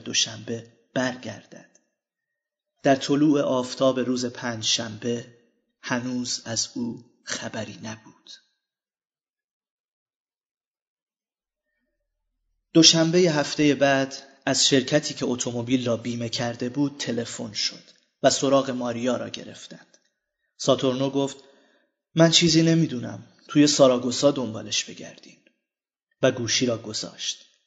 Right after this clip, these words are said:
یک هفته بعد افسر پلیسی به در خانه آمد و گزارش داد که اتومبیل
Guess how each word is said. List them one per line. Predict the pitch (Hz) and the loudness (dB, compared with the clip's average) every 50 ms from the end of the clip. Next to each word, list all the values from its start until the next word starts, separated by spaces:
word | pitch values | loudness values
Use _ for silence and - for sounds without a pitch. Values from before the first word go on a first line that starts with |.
| _ _ _ _ _ _ - | _ _ _ _ _ _ 2
یک | 147 139 131 - | 4 4 4 4
هفته | 135 127 - - 143 135 | 2 0 2 0 0 2
بعد | 139 139 139 135 - - - - - | 4 4 2 2 -4 -10 -18 -8 -4
افسر | - 131 127 - - 147 135 135 | -4 -2 -2 2 4 4 4 4
پلیسی | 131 - - 135 135 147 160 156 - 147 | 4 -2 -2 -2 0 0 0 0 0 0
به | 127 135 | 0 2
در | 127 135 127 123 | 2 2 2 0
خانه | 123 - 127 120 120 | -2 -6 -8 -8 -8
آمد | 120 120 117 117 117 113 113 | -8 -8 -8 -8 -10 -10 -10
و | 117 | -8
گزارش | 117 135 120 117 123 120 127 147 147 | -6 -6 -4 -4 -2 -2 0 0 0
داد | - - 135 123 127 | 0 0 0 0 -2
که | - - | -4 -8
اتومبیل | 127 120 - - 123 117 113 113 123 131 131 127 - | -8 -8 -8 -8 -10 -10 -8 -6 -4 -6 -6 -6 -8